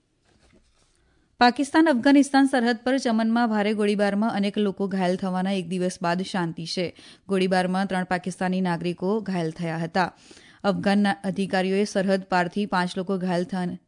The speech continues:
થયાની જાણ કરી હતી. અધિકારીઓએ જણાવ્યું હતું કે અફ-, અફઘાન દળોએ બદાની વિસ્તારમાં મોર્ટાર છોડ્યા હતા, જેના કારણે પાકિસ્તાની સૈનિકોએ જવાબી કાર્યવાહી કરી હતી. અફઘાન તાલિબાનના પ્રવક્તા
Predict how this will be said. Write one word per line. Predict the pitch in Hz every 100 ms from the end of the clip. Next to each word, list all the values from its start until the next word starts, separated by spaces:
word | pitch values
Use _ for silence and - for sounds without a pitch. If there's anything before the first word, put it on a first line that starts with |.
| -
થયાની | 185 175 185 196
જાણ | 185 165 165
કરી | 175 165
હતી. | 165 185 165 - - - -
અધિકારીઓએ | 214 214 233 247 254
જણાવ્યું | 240 240 247 262
હતું | 262 269 220 196
કે |
અફ-, | 196
અફઘાન | 175 214 233
દળોએ | 208 208 233
બદાની | 202 190 202 202 226
વિસ્તારમાં | 208 - 190 196 220
મોર્ટાર | 196 180 196 208
છોડ્યા | 202 185 190
હતા, | 175 180 202 - 208
જેના | 190 185
કારણે | 185 180 185 190 240 - - - -
પાકિસ્તાની | 220 214 254 - 262 269
સૈનિકોએ | 269 220 220 214 233
જવાબી | 208 185 185 202
કાર્યવાહી | 185 180 175 165 175 226 - _ - -
કરી | 196 165
હતી. | 165 202 151 - _ 208
અફઘાન | 185 165 196 190
તાલિબાનના | 185 185 180 180 190
પ્રવક્તા | 190 180 175 - 185